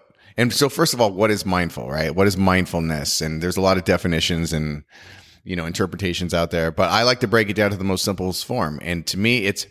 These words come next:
paying attention on purpose. So if you pay attention on purpose, you're being mindful. And a lot of people say, "Oh, that's easy," you know, and I'm like, "No, it's <laughs> not easy," 'cause think about it.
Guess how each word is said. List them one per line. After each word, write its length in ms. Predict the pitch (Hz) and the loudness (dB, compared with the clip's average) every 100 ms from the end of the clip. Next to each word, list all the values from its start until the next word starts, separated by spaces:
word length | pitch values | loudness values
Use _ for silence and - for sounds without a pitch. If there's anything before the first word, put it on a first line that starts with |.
| _ | _
paying 420 | - 110 107 104 104 | 0 0 -4 -2 -4
attention 520 | - - 92 - 92 | -6 -6 -4 -4 -6
on 280 | 67 90 82 | -4 -4 -4
purpose. 720 | - 104 - - - - - _ - - | 0 0 0 -6 -6 -8 -10 _ -20 -10
So 140 | - 113 | 0 2
if 100 | 147 | 2
you 100 | 165 | 2
pay 220 | 185 156 | 2 2
attention 380 | - 139 135 113 | 0 -2 0 0
on 120 | 95 | 0
purpose, 460 | - 127 101 92 | 0 0 0 -4
you're 220 | 87 95 95 | 0 0 2
being 260 | 95 95 | 0 0
mindful. 560 | 90 90 85 - - _ _ - - - _ - | 0 -2 -6 -12 -18 _ _ -20 -20 -20 _ -2
And 80 | |
a 40 | 120 | 2
lot 120 | 143 | 2
of 60 | 139 | 2
people 180 | 135 | -2
say, 200 | 127 117 | 0 0
"Oh, 160 | - 147 | 4 4
that's 240 | 143 135 | 4 2
easy," 480 | 131 120 85 71 78 | -2 -2 -4 -10 -14
you 160 | - 87 | -10 -8
know, 160 | 78 76 | -8 -8
and 100 | 95 | -4
I'm 100 | 104 | -2
like, 140 | 101 92 | -2 -2
"No, 380 | 113 113 98 | -2 -2 -2
it's 180 | 92 - | -6 -6
<laughs> 80 | 98 | -8
not 180 | - 104 | -6 -6
easy," 280 | 104 90 85 | -4 -6 -6
'cause 240 | 92 - | -6 -4
think 180 | 117 113 | -4 -2
about 260 | 92 85 | 0 0
it. 160 | 80 | -2